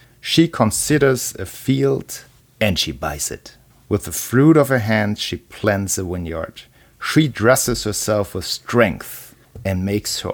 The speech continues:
arms strong. She perceives that her merchandise is profitable. Her lamp does not go out at night.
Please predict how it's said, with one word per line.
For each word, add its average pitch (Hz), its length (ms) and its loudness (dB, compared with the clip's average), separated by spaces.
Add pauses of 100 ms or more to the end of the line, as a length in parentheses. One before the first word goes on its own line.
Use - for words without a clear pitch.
(160)
arms 87 360 -4
strong. - 840 -4 (240)
She - 160 2
perceives 117 760 -2
that - 220 -2
her 98 140 -2
merchandise 98 760 0
is 95 140 -8
profitable. - 680 -6 (280)
Her 95 120 -2
lamp 101 380 0
does 95 260 0
not 98 340 -4
go 92 280 -6
out 85 460 -2 (120)
at - 180 -8
night. - 420 -8